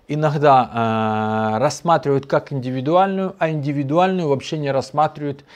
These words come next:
даже в свете общей. Послушайте, и общее, и индивидуальное имеет вполне свои конкретное назначение. Общая воля Божия помогает вам во многом принимать от Бога то,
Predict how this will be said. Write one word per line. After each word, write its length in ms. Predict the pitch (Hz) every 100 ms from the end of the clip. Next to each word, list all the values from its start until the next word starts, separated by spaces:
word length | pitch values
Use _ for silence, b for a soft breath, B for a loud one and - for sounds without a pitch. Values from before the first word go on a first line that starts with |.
| B
даже 300 | 143 139 131
в 40 | 120
свете 300 | 131 120 -
общей. 460 | - 85 - - - _ B B B B -
Послушайте, 580 | 151 196 143 139 127
и 280 | 123 - 202
общее, 600 | 202 208 202 - 214 202 208
и 120 | 175
индивидуальное 760 | 180 165 170 160 175 190 196 190
имеет 340 | 156 147 151 135
вполне 480 | - 139 139 147
свои 300 | 156 156 135
конкретное 580 | 123 117 113 123 - 113
назначение. 800 | 117 107 104 110 - 107 71 - _ b b b
Общая 400 | 202 208 - 196
воля 300 | 190 202 185
Божия 420 | 170 202 180 160
помогает 680 | 143 160 165 160 175 160 -
вам 340 | 151 190 202 170 - _
во 160 | 120 147
многом 440 | 165 180 151 143
принимать 640 | 139 165 165 165 165 143 147
от 80 |
Бога 340 | 139 151 135 135
то, 340 | 139 208 226